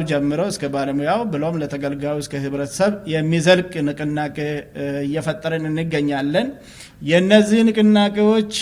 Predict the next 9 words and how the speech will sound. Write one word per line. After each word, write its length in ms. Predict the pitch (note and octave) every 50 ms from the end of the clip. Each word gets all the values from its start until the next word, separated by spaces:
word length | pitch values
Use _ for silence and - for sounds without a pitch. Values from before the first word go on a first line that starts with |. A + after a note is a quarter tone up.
| - - - - - C#3+
ግባቸው 640 | D#3+ E3 F3 F3 F3 F3 E3+ - G3 G3 G#3 A3+ A#3 A#3+ B3+ A#3+ - - E3+
የምንሰጠውን 800 | D#3+ E3 E3+ F3 F#3+ G3+ G3 E3 G3+ F#3+ F#3+ G3 G3+ G3+ G3+ G3
አገልግሎት 460 | F3+ E3+ E3+ E3+ F3 F3 F3+ F3 F3
እንደ 180 | E3+ D#3+ D#3 D#3 D3+
መንግስት 560 | D3 D3 D3 C#3+ C#3+ C#3+ E3 F#3+ G3+ G3+ - -
የተሳለጠ 720 | C#3+ C3+ B2+ - - - D3 D3 D3+ D#3 E3 E3 E3 F3+ G3 G#3 G3+ G3 -
የተገልጋዩን 760 | D3+ D3 C#3+ D#3 D3 D3+ D#3 D3+ D3 D3 D#3+ D#3+ E3 E3 E3+ F3 E3+ E3 - - - -
ፍላጎት 640 | - C3+ C3+ C#3+ D3+ D3+ D3+ D#3 D#3 F3 F#3 F3 - - B2
ያሟላና 640 | B2 C#3 C#3 C#3+ C#3+ C#3+ C#3+ D3 D3 C#3+ D3 D3